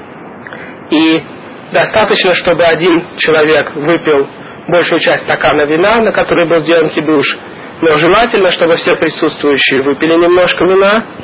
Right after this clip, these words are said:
или виноградного сока. И после этого нельзя прерываться ни на какие беседы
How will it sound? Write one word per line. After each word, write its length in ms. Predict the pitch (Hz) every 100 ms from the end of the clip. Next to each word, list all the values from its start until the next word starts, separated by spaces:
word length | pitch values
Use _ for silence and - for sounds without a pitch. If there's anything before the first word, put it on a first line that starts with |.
| - - -
или 340 | - 190 185 180 -
виноградного 600 | 147 160 151 160 156 147
сока. 560 | 139 - 135 - 214 214 - - - - - - -
И 80 |
после 320 | 175 196 190 240
этого 240 | 269 247
нельзя 360 | 208 185 196 190
прерываться 880 | 196 180 180 220 254 - 208 196 175 - - 156
ни 80 |
на 120 | 160 -
какие 540 | 165 - 160 165 151 - - - - -
беседы 720 | 160 - 190 190 175 170 165